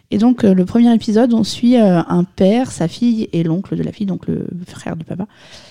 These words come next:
qui, euh, vont vivre l'apparition d'un champignon qui prend possession de personnes qui deviennent donc les,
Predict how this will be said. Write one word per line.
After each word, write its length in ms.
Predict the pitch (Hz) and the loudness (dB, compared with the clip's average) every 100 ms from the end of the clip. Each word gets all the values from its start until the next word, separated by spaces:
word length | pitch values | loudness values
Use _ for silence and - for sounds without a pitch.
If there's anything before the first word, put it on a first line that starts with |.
| _ _ _ | _ _ _
qui, 360 | - 262 277 269 | -6 2 4 4
euh, 540 | 202 190 185 185 - 220 - - | 4 4 2 0 -2 -6 -8 -8
vont 560 | 202 226 262 285 277 | -2 2 4 4 2
vivre 540 | 254 240 262 247 196 185 | 0 0 0 0 0 2
l'apparition 680 | 190 214 233 214 - 226 254 | 0 0 -2 -4 -4 -4 -4
d'un 540 | 196 180 180 - - | -2 -4 -4 -6 -8
champignon 600 | - 226 226 208 180 160 - _ _ _ _ _ _ _ _ _ _ - _ - | -6 -4 -2 -2 0 -2 -6 _ _ _ _ _ _ _ _ _ _ -20 _ -18
qui 340 | - 220 220 214 | -4 0 0 0
prend 200 | - 220 | -2 0
possession 540 | 220 - 196 - 220 | 0 -2 -4 -4 -2
de 120 | 202 | -2
personnes 400 | 175 156 - 220 | -2 -4 -4 -4
qui 140 | - 180 | -4 -4
deviennent 240 | 170 - | -4 -4
donc 180 | 175 - | -8 -10
les, 240 | - - | -10 -10